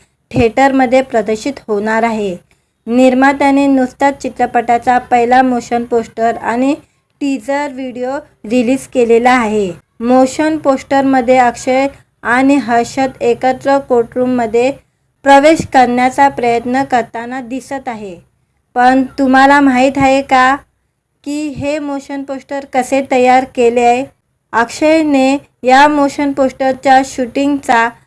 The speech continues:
बीटीएस व्हिडिओ पोस्ट केलेला आहे. या व्हिडिओत अक्षय आणि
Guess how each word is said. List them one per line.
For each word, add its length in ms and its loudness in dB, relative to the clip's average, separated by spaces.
बीटीएस 640 0
व्हिडिओ 440 2
पोस्ट 440 0
केलेला 360 2
आहे. 340 0
या 340 4
व्हिडिओत 640 2
अक्षय 500 -2
आणि 380 -2